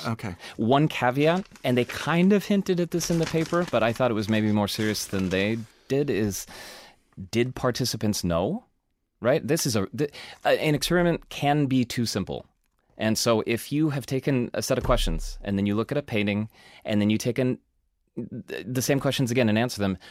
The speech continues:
Speaker 2: don't you probably know what you're answering? Or, like, what
Speaker 1: Well,
Speaker 2: the,
Speaker 1: you're gonna do
Speaker 2: what
Speaker 1: some
Speaker 2: the
Speaker 1: introspection.
Speaker 2: Well,
Speaker 1: Like, I'm sure that these
Speaker 2: you
Speaker 1: Max Planck researchers wanna know h-, whether I'm feeling better after
Speaker 2: Of,
Speaker 1: looking at Claude
Speaker 2: of
Speaker 1: Monet
Speaker 2: cour-,
Speaker 1: or a-, or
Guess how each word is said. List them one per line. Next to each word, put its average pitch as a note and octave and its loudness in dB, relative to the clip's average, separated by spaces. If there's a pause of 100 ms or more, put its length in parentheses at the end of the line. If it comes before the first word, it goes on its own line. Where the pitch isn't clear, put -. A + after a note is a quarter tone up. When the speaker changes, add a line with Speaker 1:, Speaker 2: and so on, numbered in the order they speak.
(120)
Speaker 2:
don't C3+ -2
you F3 0
probably C3+ 0
know G2+ 0 (120)
what B2 0
you're B2+ 0
answering? D#3 -4 (380)
Or, G#2 2
like, A2 2
what B2+ 4
Speaker 1:
Well, F#4 8
Speaker 2:
the, D4 8
Speaker 1:
you're A3 4
gonna G#3 4
do - 6
Speaker 2:
what G3 6
Speaker 1:
some F3+ 6
Speaker 2:
the F3+ -4
Speaker 1:
introspection. F3+ 0
Speaker 2:
Well, E3 6
Speaker 1:
Like, - 2
I'm A#2+ 2
sure E3+ 2
that C#3+ 0
these C3+ 4
Speaker 2:
you B2+ 2
Speaker 1:
Max C3 2
Planck C#3+ -2
researchers B2 0
wanna B2 2
know B2 2
h-, - -12
whether A2+ 0
I'm A#2 2
feeling B2+ 0
better B2+ 0
after D3 -2
Speaker 2:
Of, B2+ 4
Speaker 1:
looking C#3 0
at B2 -6
Claude C3+ -2
Speaker 2:
of C#3 0
Speaker 1:
Monet D3 2
Speaker 2:
cour-, D3 2
Speaker 1:
or D3+ -2
a-, D#3+ -2
or - -12